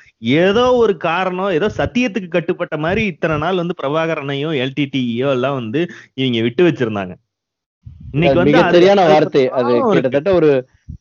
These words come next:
Speaker 2: சத்தியத்துக்கு கட்டுப்பட்ட மாதிரி தான், ஒரு, ஒரு சென்டிமெண்டாவும் இருக்கலாம், ஒரு, என்ன சொல்றது, ஆ, அந்த
Speaker 1: இல்லைங்க,
Speaker 2: இப்ப
Speaker 1: நம்ம
Speaker 2: நம்மால்
Speaker 1: எல்லாரும் ஃபயர் விட்ட ஆசாமி தானங்க பிரபாகரன்
Speaker 2: ம்,
Speaker 1: ரெண்டாயிரத்தி ஒன்பதுல.
Speaker 2: கண்டிப்பா, நிச்சயமா,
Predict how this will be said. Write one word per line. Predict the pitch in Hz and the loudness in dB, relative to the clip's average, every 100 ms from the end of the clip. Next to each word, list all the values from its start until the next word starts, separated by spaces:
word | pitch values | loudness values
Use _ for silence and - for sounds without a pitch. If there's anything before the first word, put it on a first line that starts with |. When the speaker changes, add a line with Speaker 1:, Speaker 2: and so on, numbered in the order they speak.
| _ | _
Speaker 2:
சத்தியத்துக்கு | 147 - 202 185 160 | -2 0 0 0 0
கட்டுப்பட்ட | 151 147 147 139 | -2 0 -2 0
மாதிரி | 139 139 143 | 2 2 4
தான், | 156 | 4
ஒரு, | 139 135 | 2 2
ஒரு | 127 123 - | 0 -2 0
சென்டிமெண்டாவும் | 147 156 156 151 135 135 131 | 0 2 2 0 2 2 2
இருக்கலாம், | 127 113 123 127 | 0 0 0 0
ஒரு, | 123 123 120 | 0 0 0
என்ன | 131 | -2
சொல்றது, | 127 120 113 107 107 _ - - - 113 | -4 -4 -2 -2 -4 _ -20 -20 -14 -4
ஆ, | 113 | -2
அந்த | 113 127 123 | 0 2 2
Speaker 1:
இல்லைங்க, | 120 | 2
Speaker 2:
இப்ப | 113 - | 0 -2
Speaker 1:
நம்ம | 202 240 269 | -2 0 0
Speaker 2:
நம்மால் | - - 170 | 2 4 4
Speaker 1:
எல்லாரும் | 180 277 277 - | 4 2 -2 -6
ஃபயர் | 214 247 269 | -4 0 0
விட்ட | 269 202 208 | 0 -2 -2
ஆசாமி | 202 220 220 196 | -2 -2 -2 0
தானங்க | 160 156 165 123 | -2 -2 -4 -6
பிரபாகரன் | 110 127 123 107 107 | -4 -2 -2 -2 -4
Speaker 2:
ம், | |
Speaker 1:
ரெண்டாயிரத்தி | 107 - 349 339 107 | -2 0 2 2 0
ஒன்பதுல. | 110 | -4
Speaker 2:
கண்டிப்பா, | - 180 247 302 208 | -2 0 2 4 4
நிச்சயமா, | 160 175 - 269 208 | 2 0 0 0 2